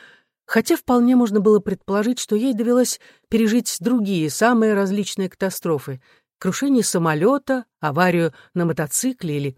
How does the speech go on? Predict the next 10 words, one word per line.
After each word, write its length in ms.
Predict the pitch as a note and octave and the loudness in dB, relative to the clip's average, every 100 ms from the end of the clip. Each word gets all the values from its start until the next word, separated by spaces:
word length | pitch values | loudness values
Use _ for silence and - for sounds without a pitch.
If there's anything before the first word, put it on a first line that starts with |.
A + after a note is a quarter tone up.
| _ | _
подводной 500 | E3+ C3+ D3+ C#3 C#3+ | -4 -2 -2 -2 -6
лодке. 500 | C#3 G3 - - F#3+ _ _ _ _ _ _ _ _ _ | -4 -4 -4 -8 -10 _ _ _ _ _ _ _ _ _
"А 80 | B3 | -2
что?" — 640 | - - - F3 D3+ F#3 - | -2 -6 -8 -4 -4 -4 -4
продолжала 540 | A3 G#3+ G#3+ A3 G#3+ | -2 0 0 2 0
Битси. 420 | F#3+ G#3 - A3 - - _ | 0 -4 -4 -6 -8 -20 _
"Ваша 320 | - G#3 - G3 | 0 2 2 0
подруга, 540 | G3+ E3+ A3+ A3+ A3 | 0 2 2 4 2
как 240 | - G#3+ | 2 -2
говорят, 420 | F#3 G#3+ A3+ A#3 | 0 2 4 2